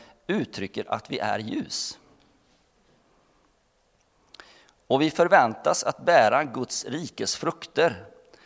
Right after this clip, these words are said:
och att det ska bli synligt i våra liv, så att Guds ljus får lysa klart i och genom oss. Det här. Det ska komma fram.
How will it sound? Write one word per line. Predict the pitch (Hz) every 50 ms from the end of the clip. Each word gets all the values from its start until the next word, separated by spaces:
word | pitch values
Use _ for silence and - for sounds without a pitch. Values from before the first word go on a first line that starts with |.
| - - - - - _ _
och | 120 123
att | -
det | - 135
ska | - - 123
bli | 120 120
synligt | 117 - - - 180 180 147 113 117 156 - -
i | -
våra | 135 127 127 131 127
liv, | 117 113 101 92 90
så | - - 101
att | 104 - - -
Guds | 139 147 185 - - - - -
ljus | - 117 113 123 110 104 95 - - -
får | - - 117
lysa | 117 139 135 110 - - 101
klart | - - - 127 139 160 170 - - - - -
i | 123 120 123 120 -
och | - 127
genom | 127 95 104 104 101 101 107 110 107 98
oss. | 80 - - - - - - _ _ _ _ _ _ _ _
Det | - 143
här. | 131 107 98 - - - _ _ _ _ _ _ _ _ _ _ _ _ _ _ _ _ _ _ _ _ _ _ _ _ _ _ _ _ _ _ _ _ _
Det | - 113
ska | - - 135
komma | - 139 139 143
fram. | 139 - - 151 175 196 147